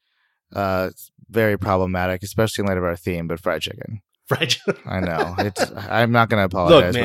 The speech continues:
Speaker 1: but I'm
Speaker 2: it's
Speaker 1: ashamed
Speaker 2: delicious.
Speaker 1: somewhat.
Speaker 2: Uh,
Speaker 1: Yeah, it
Speaker 2: you,
Speaker 1: is.
Speaker 2: the fact that it ever
Speaker 1: It's my
Speaker 2: got
Speaker 1: favorite
Speaker 2: reached
Speaker 1: thing to
Speaker 2: last
Speaker 1: make, and when done well, my favorite thing to eat, and I'm not gonna apologize.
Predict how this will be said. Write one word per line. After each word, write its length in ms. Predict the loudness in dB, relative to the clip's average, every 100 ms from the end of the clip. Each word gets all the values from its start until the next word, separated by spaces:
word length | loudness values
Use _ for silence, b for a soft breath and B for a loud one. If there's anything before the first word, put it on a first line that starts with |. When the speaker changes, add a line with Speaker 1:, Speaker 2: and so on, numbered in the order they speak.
| 2
Speaker 1:
but 20 |
I'm 40 |
Speaker 2:
it's 120 | 4 4
Speaker 1:
ashamed 160 | 6
Speaker 2:
delicious. 440 | 6 4 0 -4 -6
Speaker 1:
somewhat. 400 | -6 -4 0 6
Speaker 2:
Uh, 40 |
Speaker 1:
Yeah, 240 | 8 8 8
it 40 |
Speaker 2:
you, 60 | 4
Speaker 1:
is. 180 | 2 -6 -4
Speaker 2:
the 100 | 0
fact 260 | 4 4
that 80 | 4
it 60 | 6
ever 140 | 8
Speaker 1:
It's 40 | 10
my 80 |
Speaker 2:
got 60 | 10
Speaker 1:
favorite 140 | 10 10
Speaker 2:
reached 100 | 8
Speaker 1:
thing 100 | 8
to 60 |
Speaker 2:
last 60 | 8
Speaker 1:
make, 280 | 8 8 6
and 340 | 4 4 0 -2
when 260 | 0 2
done 240 | 4 4 6
well, 220 | 6 8
my 120 | 6
favorite 300 | 2 0 0
thing 140 | -2 -2
to 60 |
eat, 220 | -2 -2
and 260 | -2 -4 -4
I'm 100 | -4
not 120 | -4
gonna 140 | -6 -8
apologize. 580 | -8 -8 -10 -12 -14